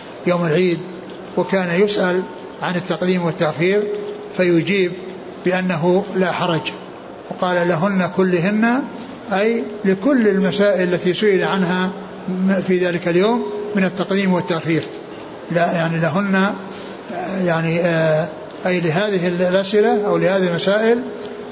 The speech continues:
التي سئل عنها وما أشبهها من تقديم وتأخير في ذلك اليوم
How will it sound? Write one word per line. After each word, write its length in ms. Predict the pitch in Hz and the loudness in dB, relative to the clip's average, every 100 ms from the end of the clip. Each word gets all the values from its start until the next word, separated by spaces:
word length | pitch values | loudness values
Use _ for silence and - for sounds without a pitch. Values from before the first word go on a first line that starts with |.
| - - 196 | -14 -4 0
التي 380 | 190 185 185 | 0 2 2
سئل 320 | 180 220 190 170 | 4 2 4 2
عنها 500 | 190 196 233 240 269 - - 175 | 2 2 2 0 -4 -10 -4 0
وما 320 | 190 185 180 | 2 2 0
أشبهها 720 | 185 202 190 185 196 233 262 - - - - 190 | 2 2 4 4 4 2 0 -4 -8 -10 -4 -2
من 100 | 180 | 0
تقديم 460 | 180 185 208 202 | 0 0 2 2
وتأخير 500 | 185 190 151 190 214 | 2 0 0 0 2
في 200 | 175 190 | 2 2
ذلك 200 | 190 180 | 2 2
اليوم 380 | 185 208 254 | 4 4 4